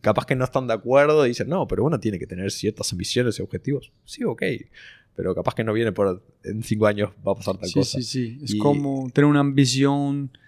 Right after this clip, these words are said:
Speaker 2: con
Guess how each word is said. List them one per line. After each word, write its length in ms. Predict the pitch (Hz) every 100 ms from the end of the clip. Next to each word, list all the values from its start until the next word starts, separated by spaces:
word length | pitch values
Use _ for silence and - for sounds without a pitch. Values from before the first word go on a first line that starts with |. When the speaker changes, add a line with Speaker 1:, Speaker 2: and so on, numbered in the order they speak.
| _ _ _ _ _ _ _ _ _ _ _ _ _ _ _ _ _ _
Speaker 2:
con 540 | - 139 139 135 127